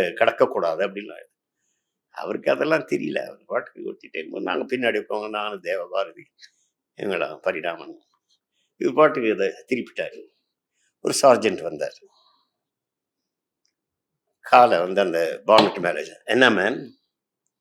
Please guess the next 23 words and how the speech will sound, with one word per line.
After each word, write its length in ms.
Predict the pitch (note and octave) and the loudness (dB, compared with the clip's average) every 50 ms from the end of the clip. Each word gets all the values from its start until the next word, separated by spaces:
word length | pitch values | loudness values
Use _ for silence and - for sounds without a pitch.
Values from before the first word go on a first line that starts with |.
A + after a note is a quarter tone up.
| _ _ _ _ _ _ _ _ - | _ _ _ _ _ _ _ _ 0
மஞ்சக்கோட்டை 680 | F#2+ G2 A2 A2+ A#2+ A2+ - G#2+ F#2+ D#2 D#2 E2 D#2 - - - _ _ _ _ _ _ _ _ | 2 2 4 4 4 2 2 0 -2 -2 -4 -8 -8 -10 -14 -20 _ _ _ _ _ _ _ _
கிராஸ் 340 | _ - G2 G2+ F#2+ - - | _ -2 0 0 0 0 -4
பண்ணி 180 | - E2 D#2 D2+ | -8 -10 -10 -10
வரீங்க?" 280 | D2 E2 D#2+ - D2 - - _ _ _ _ _ _ _ _ _ _ _ _ _ _ _ _ _ _ _ _ _ _ - - | -10 -10 -12 -14 -16 -18 -20 _ _ _ _ _ _ _ _ _ _ _ _ _ _ _ _ _ _ _ _ _ _ -6 -4
"சரிப்பா, 480 | G#2+ A2 B2 A#2+ - F#2+ E2+ E2+ F2+ D#2 - - - _ _ _ _ _ _ | -2 -2 -2 -2 -2 -2 -2 -2 -4 -10 -16 -20 -20 _ _ _ _ _ _
என் 240 | - F#2+ F#2+ F#2 F#2+ - | 0 0 0 0 -2 0
கா-, 300 | - A2+ A#2 A2 F#2 E2 | 2 2 4 4 2 0
என் 200 | F2 F#2 F2 E2 | 0 -2 -2 -4
கார் 320 | - - - C3 D3+ E3 D#3+ | -2 2 6 6 6 6 6
மேல 240 | D3 D3+ D3 C#3 C3 | 6 4 6 6 4
நீ 120 | A#2 G2 | 2 2
காலை 320 | F2+ - G#2+ A2+ A#2+ G#2+ | 2 4 4 4 6 4
வைக்காத, 360 | F#2+ F#2 - - F#2 E2+ - - - - _ _ _ _ | 2 0 -2 -4 -6 -6 -6 -10 -20 -20 _ _ _ _
எடு. 260 | - E2+ E2+ F2 - - _ _ _ _ _ _ _ _ _ _ _ _ _ _ _ _ _ _ _ _ _ _ _ _ _ _ _ _ _ _ - | -10 -8 -8 -8 -10 -12 _ _ _ _ _ _ _ _ _ _ _ _ _ _ _ _ _ _ _ _ _ _ _ _ _ _ _ _ _ _ -4
மஞ்சக்கோட்டை 520 | - F#2 G#2+ C3+ F#3+ F#3+ F#3+ F3 D#3 D#3 B2 | 0 2 4 4 6 8 8 8 6 6 4
கிராஸ் 320 | - D3 D#3 D#3 D3+ - | 6 8 8 8 6 4
பண்ணி 160 | - C#3 C#3 | 0 0 0
வந்திருக்கு, 320 | C3+ B2 B2+ D#3 - D3+ C3 | 0 0 0 2 4 4 4
அதுக்கு 180 | A#2 A#2 B2 | 4 4 2
என்ன 160 | B2 C3 C3 | 4 4 2
பண்ணணும் 300 | B2+ - C3 B2 C3 - - | 0 0 -2 -6 -6 -8 -10
அதை 180 | - - G2 F2 | -10 -8 -8 -8
எழுதிக்கோ." 360 | F2 F2+ F2 E2 - - - | -8 -10 -14 -16 -20 -20 -20